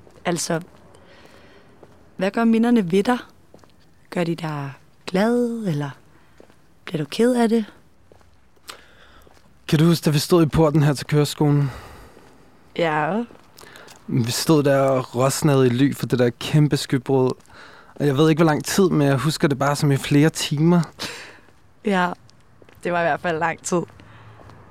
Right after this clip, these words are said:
Speaker 1: Men vi endte alligevel med at blive drivvåde. Ha. Det var på vej hjem fra den der gymnasiefest, var det ikke det?
Speaker 2: <laughs> Jo.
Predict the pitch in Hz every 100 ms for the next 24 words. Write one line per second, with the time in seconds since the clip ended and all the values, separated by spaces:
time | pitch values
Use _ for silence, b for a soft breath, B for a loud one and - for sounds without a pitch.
0 | - - 175 170 175 185 190 185 175 175
1 | 185 - - 196 226 190 165 160 202 -
2 | - - - _ _ _ _ - - -
3 | - 175 139 - _ - - _ _ _
4 | - 214 202 - _ - 208 214 220 226
5 | 220 214 220 208 208 196 254 - 240 220
6 | 208 226 233 247 262 - - - - -
7 | - 135 110 117